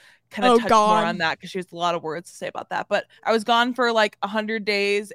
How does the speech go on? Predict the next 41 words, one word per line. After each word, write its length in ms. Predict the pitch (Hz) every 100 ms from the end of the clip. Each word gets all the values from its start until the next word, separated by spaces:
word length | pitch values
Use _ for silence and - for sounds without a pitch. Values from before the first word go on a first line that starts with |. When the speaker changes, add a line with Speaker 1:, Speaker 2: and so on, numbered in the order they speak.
| -
Speaker 1:
and 280 | 190 190 196
Kaylee 220 | 220 214
had 100 | 208
the 80 | 220
stomach 320 | 202 190 185
flu, 140 | 196 185
and 120 | 185
Brooke 200 | 180 175
was 120 | 196
out 100 | 175
of 80 | 170
town. 380 | 196 180 170 185
So 100 | 190
my 100 | 180
welcome 400 | 180 185 196 190
back 360 | 180 170 165 -
was 200 | 175 180
Speaker 2:
<laughs> 320 | - - - _ -
Speaker 1:
very 320 | 226 254 247
anticlimactic. 840 | 226 220 214 208 185 180 175 180 185
I 100 | 185
pretty 200 | 202 185
much 160 | 180
just 120 | 190 185
had 60 |
to 60 | 185
sit 180 | - 202
in 40 | 190
my 80 |
room. 320 | 170 170 170 170
I 60 |
was 140 | 185 220
like, 220 | 226 -
"Great, 340 | - 220 - -
this 80 |
Speaker 2:
And 80 | 262
Speaker 1:
is 60 | 254
Speaker 2:
not 220 | 226 226
touch 220 | 240 233
anything. 460 | 214 214 233 233 220
Speaker 1:
awesome." 260 | 240 240